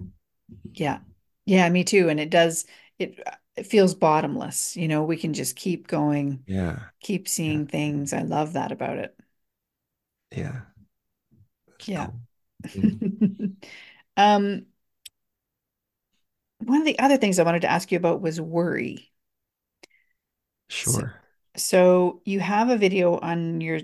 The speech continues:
Speaker 1: st-, channel, um,
Speaker 2: Mm.
Speaker 1: and you talk about how we can become afraid of certain thoughts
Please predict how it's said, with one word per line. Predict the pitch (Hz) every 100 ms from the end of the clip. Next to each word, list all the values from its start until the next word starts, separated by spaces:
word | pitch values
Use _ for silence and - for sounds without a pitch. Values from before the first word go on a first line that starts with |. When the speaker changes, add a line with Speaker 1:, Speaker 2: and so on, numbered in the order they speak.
| -
Speaker 1:
st-, | - - - -
channel, | - 175 165 156 156 - -
um, | 160 156 156 160 - _ -
Speaker 2:
Mm. | 101 - _
Speaker 1:
and | 190 185
you |
talk | 165 202 240
about | 247 202
how | 180
we | 180 185
can | 185
become | 175 - 196 185
afraid | 165 - 175 170 165 165 -
of | 156 -
certain | 170 - 160
thoughts | - - - - - - -